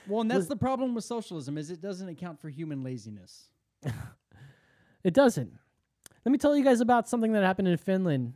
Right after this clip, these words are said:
Speaker 2: at the beginning of two thousand seventeen. Finland launched a trial of universal basic, um, <clears throat>
Speaker 1: Income.
Speaker 2: income at the beginning of two thousand seventeen, where two thousand unemployed people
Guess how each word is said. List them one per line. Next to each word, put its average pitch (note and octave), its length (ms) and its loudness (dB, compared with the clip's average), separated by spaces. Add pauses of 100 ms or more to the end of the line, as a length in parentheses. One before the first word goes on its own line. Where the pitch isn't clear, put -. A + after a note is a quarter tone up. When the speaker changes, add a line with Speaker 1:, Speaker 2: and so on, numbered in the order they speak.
Speaker 2:
at D3 140 -4
the C#3 80 -10
beginning C#3+ 340 -2
of C3 60 -4
two D3+ 100 -4
thousand C#3+ 240 -2
seventeen. C#3 520 -4
Finland E4 520 0
launched A3 320 2
a F#3+ 100 2
trial F#3 720 0 (300)
of G#3 200 0
universal G3+ 680 0
basic, D#3 500 -4 (540)
um, C#3+ 540 -4 (120)
<clears throat> - 120 -20
Speaker 1:
Income. F3 500 -2
Speaker 2:
income E3 500 2 (400)
at C3+ 80 -12
the D3 60 -2
beginning E3+ 400 2
of D3+ 80 -2
two F#3 100 -2
thousand F3 220 2
seventeen, E3 520 0
where C3+ 140 2
two C#4+ 320 0
thousand B3 580 0
unemployed A#3+ 540 -2
people D3+ 500 -2